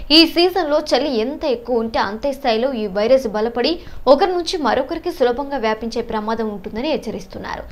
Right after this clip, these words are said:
చలి పెరుగుతున్న తరుణంలో ప్రజలు ఎలాంటి జాగ్రత్తలు తీసుకోనే విషయంపై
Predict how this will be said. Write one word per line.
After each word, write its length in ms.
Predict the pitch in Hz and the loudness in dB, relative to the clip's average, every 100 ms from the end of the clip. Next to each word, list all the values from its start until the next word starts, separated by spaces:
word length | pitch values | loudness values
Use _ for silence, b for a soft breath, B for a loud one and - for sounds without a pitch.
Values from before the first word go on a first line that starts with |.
| B B | B B
చలి 340 | - - 339 | 2 6 6
పెరుగుతున్న 560 | 381 269 311 349 330 302 | 6 6 4 -2 -2 -2
తరుణంలో 480 | 240 214 226 269 277 | 0 0 0 0 -2
ప్రజలు 400 | - 226 277 269 | 0 -2 0 -4
ఎలాంటి 440 | 196 202 277 302 | -2 0 -2 -2
జాగ్రత్తలు 520 | 233 240 240 254 240 | 0 0 2 -2 -2
తీసుకోనే 640 | 202 226 285 285 254 233 214 | -4 -4 -8 -4 -2 -2 -4
విషయంపై 520 | 196 202 285 285 | -6 -8 -6 0